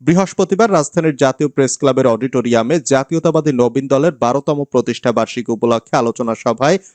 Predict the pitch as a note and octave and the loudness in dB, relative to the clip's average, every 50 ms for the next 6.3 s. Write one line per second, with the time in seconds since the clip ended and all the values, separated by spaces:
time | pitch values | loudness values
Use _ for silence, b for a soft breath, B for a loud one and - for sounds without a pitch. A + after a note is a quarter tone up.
0 | b b _ - E3 D#3+ D#3 F3 E3+ D#3+ D#3 F#3+ F#3 - G3+ F#3 D3 C#3+ C#3+ C#3+ | b b _ -2 0 0 2 0 0 0 0 0 0 0 0 0 0 0 -2 -2
1 | - - E3+ D#3 - - - - D#3 B2+ A2 - - G#2 - - G#2+ - A#2 G#2+ | -2 -2 -2 0 0 0 0 0 0 0 0 -2 -4 -4 -4 -4 -4 -2 -2 0
2 | G#2+ G#2+ G#2+ A#2+ A#2+ - - _ _ _ _ _ _ C3 A#2+ A#2 D3+ D#3+ F3 F#3+ | 0 0 0 0 -2 -4 -8 _ _ _ _ _ _ -6 -2 0 0 0 0 -2
3 | F3+ _ G#3+ G3+ F#3 D#3+ D#3+ G3 F#3 - G#3 F#3+ F#3+ G3 G#3 A3 G3 C#3+ D3+ D3+ | -2 _ 2 2 2 2 0 -2 0 0 -2 0 2 2 4 2 2 2 2 2
4 | D3 D3+ E3 E3+ E3 D3+ C#3 - D#3 D3+ - - D3+ C#3+ C#3+ D#3+ D#3 D3 D#3+ D#3 | 2 2 2 2 2 2 2 0 -2 -2 -2 -2 -2 0 0 0 0 0 0 0
5 | E3+ F#3+ F3 - C3+ C3 C3 - - C3+ - A2 - C3 B2+ C3 B2 - A2+ G#2+ | 0 -2 0 0 0 0 2 0 0 0 0 0 0 0 0 0 0 2 0 0
6 | G2 - B2 B2+ F3 A3 | 2 2 0 0 0 -2